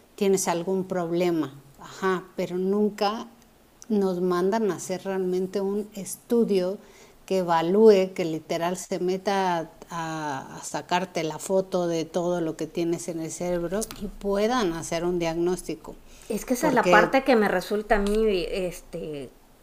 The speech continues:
Speaker 2: difícil de entender cómo a nadie se le ocurriera decir, "Oye, vamos a hacer un, un, un, un CAT, un scan del, del cerebro de, de Arali si se está quejando de dolor de cabeza y si tiene esto,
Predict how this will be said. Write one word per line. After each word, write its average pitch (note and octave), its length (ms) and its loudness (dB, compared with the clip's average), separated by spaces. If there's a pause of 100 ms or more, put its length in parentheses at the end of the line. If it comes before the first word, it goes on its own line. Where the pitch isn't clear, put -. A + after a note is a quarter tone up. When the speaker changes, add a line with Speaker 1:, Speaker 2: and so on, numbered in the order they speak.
(220)
Speaker 2:
difícil B3 560 0
de A3 80 4
entender F#3+ 760 0
cómo G#3+ 360 -2
a G#3 100 0
nadie G#3 400 2
se A3 140 -6
le F3+ 80 0
ocurriera F#3+ 520 -2
decir, F#3+ 280 -2
"Oye, F#3+ 320 -2
vamos F#3+ 340 -4
a F#3+ 40 -6
hacer F#3+ 220 -4
un, F#3+ 260 -6
un, F#3+ 180 -8
un, F#3+ 380 -6
un F#3+ 200 -6 (100)
CAT, F#3+ 300 0
un F#3 200 -6
scan F#3+ 340 -4
del, E3+ 200 0 (320)
del F3+ 140 0
cerebro F#3 560 0
de, F3+ 280 2 (200)
de F#3+ 120 -2
Arali F#3+ 320 0
si F3+ 160 -6
se E3 120 -10
está F3+ 220 -6
quejando F3+ 480 -4
de F3+ 100 -4
dolor F3+ 320 0
de F#3+ 120 -4
cabeza G3 640 -2
y F3 100 -12
si D#3 140 -10
tiene G3 580 -4
esto, G3 400 -4